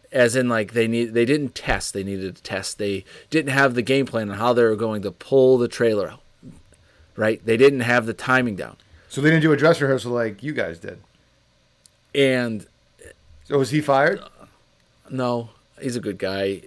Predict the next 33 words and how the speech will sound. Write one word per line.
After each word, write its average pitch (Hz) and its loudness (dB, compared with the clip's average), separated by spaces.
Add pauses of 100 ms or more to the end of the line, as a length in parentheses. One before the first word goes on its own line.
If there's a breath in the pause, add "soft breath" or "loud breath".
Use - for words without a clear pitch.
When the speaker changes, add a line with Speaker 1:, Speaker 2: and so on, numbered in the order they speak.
Speaker 1:
I, 101 -4
but 101 -8
I 98 -4
lost 101 -2
it 90 -8
on 90 -10
him, 90 -14
and 110 -8
I 113 0
have 113 -4
to 113 -6
apologize 95 -6
when 90 -14
I - -10
see 98 -10
him 90 -8
this 95 -10
coming 80 -16
Friday 85 -8
'cause 120 -4
I 180 4
lost 104 -2
it 90 -10
on 73 -16
him. 53 -20 (1800 loud breath)
Speaker 2:
Because 139 4
Speaker 1:
Um, 165 2
Speaker 2:
you 247 4
guys 233 6
are 165 4
get-, 170 2
they, 170 2
the, 170 -4